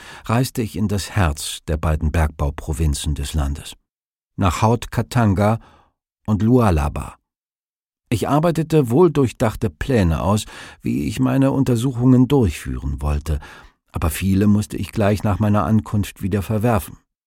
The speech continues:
Die Bedingungen waren in jeder Hinsicht schwierig. Aggressive Sicherheitskräfte, intensive Überwachung, die Abgeschiedenheit vieler Bergbaugebiete, das Misstrauen gegenüber Außenstehenden und das schiere Ausmaß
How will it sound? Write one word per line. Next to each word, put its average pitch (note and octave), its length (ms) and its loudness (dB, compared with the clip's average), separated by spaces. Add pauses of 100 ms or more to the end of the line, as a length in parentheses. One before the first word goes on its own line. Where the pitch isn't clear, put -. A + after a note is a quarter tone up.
(540)
Die F#2 120 -2
Bedingungen F2 680 2
waren D#2+ 300 2
in E2+ 140 0
jeder F#2+ 300 0
Hinsicht E2 420 0
schwierig. - 540 -6 (500)
Aggressive A#2 680 2
Sicherheitskräfte, C3 1000 0 (360)
intensive B2 680 2
Überwachung, A#2 760 -2 (400)
die E2+ 120 -4
Abgeschiedenheit B2+ 1000 2
vieler A2 360 0
Bergbaugebiete, B2 1040 2 (560)
das A2 180 -2
Misstrauen G2+ 640 2
gegenüber G2 520 0
Außenstehenden G#2 1040 2 (340)
und C3 320 2 (220)
das E2+ 180 -2
schiere - 580 -4
Ausmaß E2+ 680 0